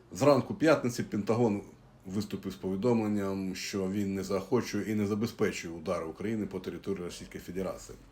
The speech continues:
Десь по обіду з'явилися все ж таки повідомлення, що Пен-,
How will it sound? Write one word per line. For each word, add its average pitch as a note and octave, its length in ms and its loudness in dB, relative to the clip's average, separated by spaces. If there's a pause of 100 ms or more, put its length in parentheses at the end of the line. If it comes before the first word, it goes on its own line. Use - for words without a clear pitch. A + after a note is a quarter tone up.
(400)
Десь G#2 200 2
по - 140 -2
обіду A2+ 560 4 (440)
з'явилися G2 440 2
все F#2+ 100 -4
ж - 80 -4
таки - 180 -12
повідомлення, G2+ 680 0
що F#2+ 200 -2
Пен-, F#2+ 260 -6